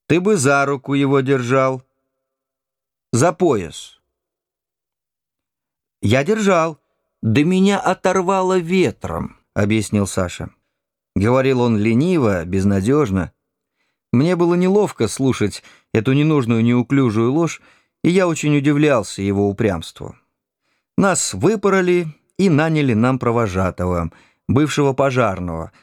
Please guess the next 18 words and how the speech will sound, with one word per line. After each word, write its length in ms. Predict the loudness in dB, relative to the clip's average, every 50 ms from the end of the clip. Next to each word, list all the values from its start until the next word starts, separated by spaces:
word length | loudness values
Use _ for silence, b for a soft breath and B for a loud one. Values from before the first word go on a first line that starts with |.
| b b
старичка 580 | -10 -4 -2 0 0 0 -2 -2 -2 -2 -2
со 100 | -2 -4
сломанной 480 | -4 -2 0 0 2 2 2 2 0 0
рукою. 600 | -2 -2 -4 -4 -4 -4 -4 -4 -8 -10 -14 -16 _ _ _ B B B B B B
Он 200 | B 0 2 2
должен 380 | 2 0 0 0 -2 -2 0 2
был 180 | 2 0 0
следить, 680 | -2 -2 0 0 0 2 0 0 0 -2 -4 -12 -16 -12
чтобы 320 | -8 -2 0 0 0 0 0
Саша 300 | 0 0 -2 0 0 0
не 100 | 0 0
сбивался 540 | 0 0 0 2 2 0 0 -2 -4 -6
в 60 | -6 -4
сторону 440 | -2 0 0 2 2 2 0 0
по 100 | -2 -4
пути 320 | -4 -4 -4 -2 -2 -2 -2
к 80 | 0
науке. 640 | 0 0 0 0 -2 -4 -6 -8 _ -14 -16 -16